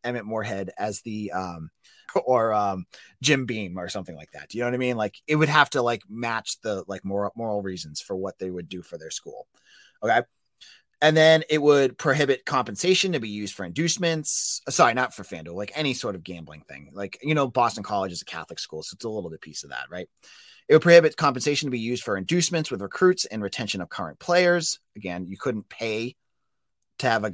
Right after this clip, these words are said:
like, you couldn't be like, "Hey, why don't you enter the transfer portal and I'll give you sixty thousand dollars?" Uh, it would also allow p-, schools to prohibit athletes from engaging in N I L ventures that are concurrent with college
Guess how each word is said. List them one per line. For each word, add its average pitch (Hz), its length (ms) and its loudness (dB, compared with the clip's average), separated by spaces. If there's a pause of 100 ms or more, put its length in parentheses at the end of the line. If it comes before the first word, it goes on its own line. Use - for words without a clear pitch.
(100)
like, 123 200 2
you 127 80 -10
couldn't 156 160 6
be 131 80 6
like, 120 140 4
"Hey, 131 480 4 (200)
why 170 140 6
don't 359 160 2
you 160 80 6
enter 147 120 0
the 156 60 0
transfer 196 380 0
portal 110 240 0
and 110 100 -2
I'll 123 60 0
give 120 160 -2
you 117 40 -4
sixty 107 280 -4
thousand 95 320 -2
dollars?" 71 420 -8 (1080)
Uh, 101 280 2
it 135 100 6
would 139 480 6 (360)
also 143 680 8 (1120)
allow 147 320 8
p-, - 120 -10
schools - 280 -4
to 135 80 -8
prohibit 131 280 0
athletes 123 380 0
from 110 100 -10
engaging 107 380 -8
in 101 80 -10
N 107 160 -6
I 104 120 -4
L 101 220 -4 (140)
ventures 143 480 -4
that 107 140 -2
are 90 40 -4
concurrent 120 540 -6
with 95 180 -12
college 107 380 -4